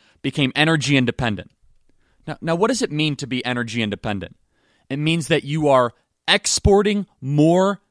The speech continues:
energy, more oil, than you are importing. It essentially means that you no longer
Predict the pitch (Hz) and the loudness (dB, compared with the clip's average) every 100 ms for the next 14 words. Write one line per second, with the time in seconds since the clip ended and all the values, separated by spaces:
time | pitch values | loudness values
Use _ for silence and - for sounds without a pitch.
0 | _ - 151 139 113 120 127 123 139 160 | _ 0 2 2 0 -4 -2 0 0 2
1 | 160 151 127 110 110 _ - 131 127 127 | 4 4 6 2 -2 _ -4 -2 0 0
2 | 127 131 127 117 101 82 _ _ _ - | 0 0 -4 -6 -10 -12 _ _ _ -10
3 | 156 240 233 233 202 185 156 160 160 196 | -2 0 2 2 0 0 -2 0 4 4
4 | 180 175 202 131 117 | 4 0 0 -4 -6